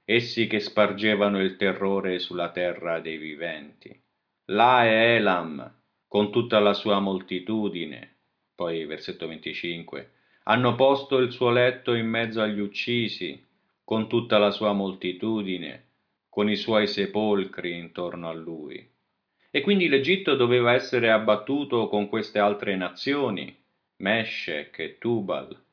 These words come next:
quelle nazioni del nord, insieme con Sidone e anche Edom, versetto ventinove,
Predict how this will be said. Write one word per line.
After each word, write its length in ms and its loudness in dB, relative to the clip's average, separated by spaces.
quelle 280 2
nazioni 640 2
del 200 -2
nord, 640 -2
insieme 560 2
con 240 -2
Sidone 800 0
e 40 -4
anche 540 -2
Edom, 460 -4
versetto 460 -4
ventinove, 840 -8